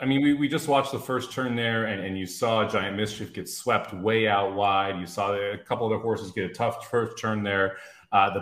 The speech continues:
pace was hot. I mean, this is probably the fastest opening quarter and half we've seen in any Derby prep so far this year. So really set up for horses to come from off the pace. Uh, the break was very interesting. Reincarnate, a lot of eyes on him, the sixth horse in this spot.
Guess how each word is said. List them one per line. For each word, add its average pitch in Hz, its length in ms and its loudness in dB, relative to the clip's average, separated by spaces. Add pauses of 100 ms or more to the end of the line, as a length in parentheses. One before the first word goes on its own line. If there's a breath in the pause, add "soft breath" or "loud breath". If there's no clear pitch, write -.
pace 147 400 2
was 90 160 -10
hot. 120 400 8
I 98 60 -4
mean, 92 80 -4
this 110 160 -6
is 120 160 -10
probably 120 240 2
the 104 100 -2
fastest 117 560 2
opening 107 380 -2
quarter 110 340 0
and 92 100 -2
half 101 300 -2
we've 95 140 -10
seen 110 180 -4
in 95 80 -2
any 107 160 0
Derby 101 360 0
prep 104 340 0
so 110 320 0
far 110 280 2
this 104 280 -4
year. 117 360 -2 (220 loud breath)
So - 140 -4
really 190 160 6
set 139 240 4
up 151 180 4
for 120 80 -2
horses 113 320 -2
to - 100 -20
come 117 160 -2
from 110 160 -2
off 104 240 4
the 98 100 -8
pace. 107 500 -4 (320 soft breath)
Uh, - 160 -6
the 110 80 -6
break 156 260 8
was 202 140 4
very 180 280 6
interesting. 175 480 0
Reincarnate, 117 600 2
a 110 60 2
lot 98 180 4
of 120 80 4
eyes 117 300 8
on 113 120 0
him, 120 260 0
the 110 60 0
sixth - 300 -6
horse 120 240 0
in 117 80 -4
this 117 160 -2
spot. 123 400 2